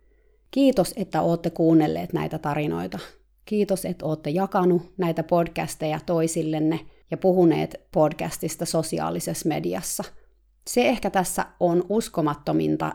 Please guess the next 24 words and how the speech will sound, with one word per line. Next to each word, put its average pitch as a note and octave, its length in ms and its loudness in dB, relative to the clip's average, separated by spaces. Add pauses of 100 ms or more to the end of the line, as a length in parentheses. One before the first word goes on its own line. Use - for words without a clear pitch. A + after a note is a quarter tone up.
(220)
että F3 260 -6
tää D#3 180 -2
on E3 100 2
levinnyt E3+ 440 4
tuhansille E3+ 540 0
ihmisille D3+ 640 -2
pelkästään E3 500 -2
Puskaradion D3+ 800 -2
kautta. - 500 -4 (560)
Se G#3+ 120 -6
kertoo G#3 380 2
myös F3+ 360 0
siitä, D#3 340 0 (200)
että D#3+ 260 -6
tällaisille D#3+ 500 -4
tarinoille D#3 680 -2
on D3 220 -4
tarvetta. D#3+ 680 -6 (1000)
Tänään A#3+ 360 4
mä F#3+ 60 4
haluan F3 340 4
puhua E3+ 280 2
eräästä E3 380 -4
asiasta, F3+ 640 -2